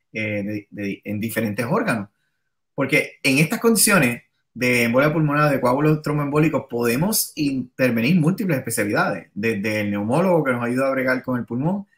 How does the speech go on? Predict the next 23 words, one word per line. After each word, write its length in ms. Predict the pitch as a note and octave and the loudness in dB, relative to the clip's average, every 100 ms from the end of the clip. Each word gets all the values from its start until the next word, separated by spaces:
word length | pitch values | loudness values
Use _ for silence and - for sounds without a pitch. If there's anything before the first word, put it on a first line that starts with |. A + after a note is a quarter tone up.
| _ _ | _ _
hasta 200 | B2 - | -12 -6
el 60 | A#2+ | -4
especialista 560 | A#2+ A2+ A2 G#2+ C#3+ | -4 -4 -4 -2 -2
de 160 | C3 C3 | 0 0
hematología, 800 | B2+ A#2 A2+ G#2 E3 F#3+ C#3+ - _ _ _ | 0 -2 -2 0 0 0 -2 -6 _ _ _
que 140 | - | -4
nos 100 | B2 | -2
ayuda 360 | A2+ A#2 C3 D3 | 0 0 2 0
a 20 | |
nosotros 400 | D3+ D3+ C#3+ C#3+ | 0 -4 -4 -4
a 400 | C#3+ C3+ B2 A2+ - | -2 0 0 0 -2
encontrar 580 | A#2 A2 A2 G#2 C3 | -4 -4 -4 0 0
la 120 | C3+ C3 | 0 -2
causa 340 | C#3+ F3 D#3 | -2 -2 -4
por 120 | B2+ | -2
el 100 | A2+ | -4
cual 180 | - A2 | -4 -6
el 40 | |
paciente 340 | G#2+ G#2+ C3 - | -6 -8 -10 -8
ha 40 | |
desarrollado 400 | - C#3 C#3 D#3+ | -8 -8 -4 -4
un 80 | D#3 | -4
coágulo. 440 | C#3 B2 A2+ A2 | -4 -4 -4 -6